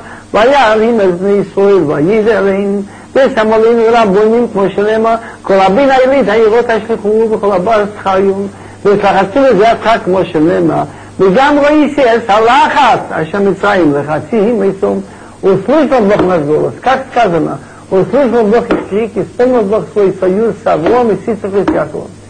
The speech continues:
И увидел он ей на нашем учении, в смысле пришут,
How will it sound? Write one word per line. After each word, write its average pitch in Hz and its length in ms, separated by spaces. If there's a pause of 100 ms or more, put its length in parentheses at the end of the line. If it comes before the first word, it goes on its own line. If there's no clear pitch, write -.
(300)
И 208 60
увидел 254 540
он 233 120
ей 254 120
на 208 120
нашем 208 340
учении, 202 520 (300)
в - 80
смысле 254 320
пришут, 220 540